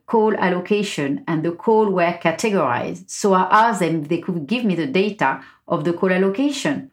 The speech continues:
for the last three months in order for me to analyze them and to match them against the data I got from the usage from the analytics. Once analyzed,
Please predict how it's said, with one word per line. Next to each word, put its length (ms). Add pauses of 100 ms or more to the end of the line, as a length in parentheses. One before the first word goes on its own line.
(100)
for 100
the 120
last 300
three 140
months 380
in 100
order 240
for 160
me 220
to 220
analyze 480
them 340
and 240
to 100
match 460
them 320
against 500
the 80
data 360
I 120
got 220
from 180
the 100
usage 500
from 200
the 120
analytics. 760 (560)
Once 320
analyzed, 600